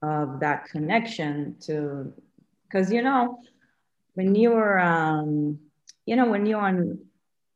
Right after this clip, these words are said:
especially with beginning, like, with motherhood and, um, a lot of, a lot of women and a lot of, a lot of us, right? We can go through, um,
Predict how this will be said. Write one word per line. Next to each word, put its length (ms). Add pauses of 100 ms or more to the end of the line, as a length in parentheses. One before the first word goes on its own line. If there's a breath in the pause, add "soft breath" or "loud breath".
(580)
especially 500
with 680
beginning, 380
like, 180 (100)
with 160
motherhood 840
and, 460 (1080)
um, 480 (260)
a 60
lot 180
of, 280
a 60
lot 200
of 140
women 340
and 100
a 60
lot 240
of, 180 (260)
a 40
lot 240
of 140
us, 480
right? 220
We 120
can 560
go 320
through, 560
um, 600